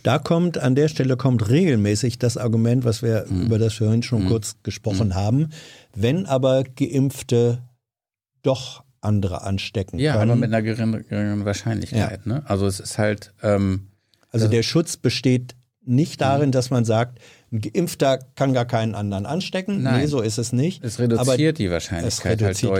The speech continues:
Speaker 2: deutlich. Und das,
Speaker 1: Wahrscheinlichkeit,
Speaker 2: ich, ich
Speaker 1: ja.
Speaker 2: trage ja auch eine Maske, nicht nur um mich selbst zu schützen,
Speaker 1: Ja.
Speaker 2: sondern um keine andere Person anzustecken. Das ist halt nicht schwarz und weiß, aber es ist echt, äh, sehr dunkelgrau
Speaker 1: Mhm.
Speaker 2: weiß.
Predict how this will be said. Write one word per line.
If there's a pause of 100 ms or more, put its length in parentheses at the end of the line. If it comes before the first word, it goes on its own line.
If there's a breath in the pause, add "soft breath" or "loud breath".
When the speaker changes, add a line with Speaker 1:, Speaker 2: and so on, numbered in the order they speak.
Speaker 2:
deutlich.
Und
das,
Speaker 1:
Wahrscheinlichkeit,
Speaker 2:
ich,
ich
Speaker 1:
ja.
Speaker 2:
trage
ja
auch
eine
Maske,
nicht
nur
um
mich
selbst
zu
schützen,
Speaker 1:
Ja.
Speaker 2:
sondern
um
keine
andere
Person
anzustecken. (560 loud breath)
Das
ist
halt
nicht
schwarz
und
weiß,
aber
es
ist
echt,
äh, (260)
sehr
dunkelgrau (140)
Speaker 1:
Mhm.
Speaker 2:
weiß.